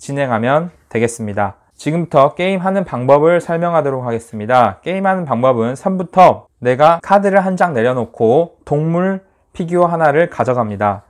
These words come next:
카드를 한 장 내려놓을 때는 내가 원하는 카드 아무거나 한 장을 내려놓고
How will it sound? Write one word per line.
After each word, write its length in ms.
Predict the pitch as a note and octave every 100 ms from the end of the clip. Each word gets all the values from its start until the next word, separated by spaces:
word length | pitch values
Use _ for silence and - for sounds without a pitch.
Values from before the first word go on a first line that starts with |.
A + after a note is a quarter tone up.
| _ _ _ _
카드를 340 | G3+ G#3 G#3
한 120 | G3+
장 160 | G3 F3+
내려놓을 380 | A#2+ C#3 C#3 B2+
때는 420 | B2+ A2 A#2+ D3+ _ _ _
내가 260 | A#2 B2 C#3+
원하는 400 | A#2 C#3 D#3+ D#3+
카드 240 | D#3+ D3+
아무거나 440 | D3 D#3 D#3 D3+ C#3+
한 120 | D3+
장을 240 | D#3+ D3
내려놓고 720 | A2+ A#2 A2+ - E3 C#3 -